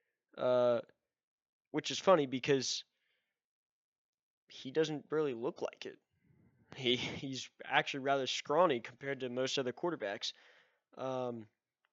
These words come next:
but no, he is a freak of nature, and that is,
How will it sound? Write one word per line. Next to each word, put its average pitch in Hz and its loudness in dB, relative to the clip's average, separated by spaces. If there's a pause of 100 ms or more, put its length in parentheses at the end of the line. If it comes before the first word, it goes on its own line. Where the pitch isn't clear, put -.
(140)
but 135 4
no, 147 2
he 175 -2
is 156 4
a 151 4
freak 156 -2
of 143 -4
nature, 143 0
and 123 -2
that 139 2
is, 135 0